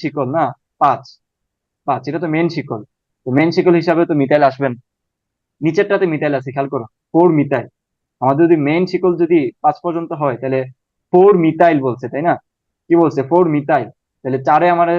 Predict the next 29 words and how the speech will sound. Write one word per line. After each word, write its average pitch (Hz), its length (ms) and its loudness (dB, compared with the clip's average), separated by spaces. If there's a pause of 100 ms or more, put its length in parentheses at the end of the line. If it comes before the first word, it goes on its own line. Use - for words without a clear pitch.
(140)
নিচেরটাতে 170 440 -4
মিথাইল 151 300 -2
আছে। 143 140 -12 (600)
বুঝছি 147 320 0
এটা? 185 160 2 (720)
I 151 120 2
think 185 180 4
বুঝছি, 147 280 -2
না 135 120 2
বুঝার 151 260 -2
কিছু 135 200 -10
না 120 40 -6 (120)
এই 127 160 2
স্টেজে 123 300 -2
আইসা। - 180 -12 (520)
তো 135 60 -2 (120)
এখন 170 220 0
যদি 180 140 4 (120)
ফোরে 170 300 4
মিথাইল 175 320 2
হয়, 147 160 0 (480)
তাহলে 156 220 0 (180)
দেখো 151 160 -6 (160)
পরে 156 140 2 (240)
থ্রি 196 120 2 (100)
পেন্টানুন, 170 440 2 (460)
এক, 160 160 2 (120)
দুই, 165 140 6 (100)
তিন, 156 140 2